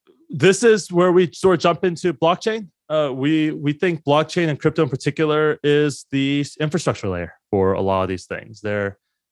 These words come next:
um, our, our thinking about this continues to evolve, but really the, I would say the composability of blockchain, especially Ethereum and some of the m-, newer layer twos and layer ones, is awesome. They, they allow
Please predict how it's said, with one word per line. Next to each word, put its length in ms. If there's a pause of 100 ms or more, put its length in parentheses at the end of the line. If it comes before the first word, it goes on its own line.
(140)
um, 300 (180)
our, 200
our 180
thinking 300
about 220
this 180
continues 460
to 100
evolve, 560
but 160 (360)
really 680 (320)
the, 640 (340)
I 60
would 100
say 260
the 200
composability 960 (320)
of 380
blockchain, 460
especially 540
Ethereum 640
and 100
some 140
of 60
the 80
m-, 200
newer 360
layer 240
twos 380
and 100
layer 180
ones, 460 (340)
is 160
awesome. 460
They, 240
they 160
allow 680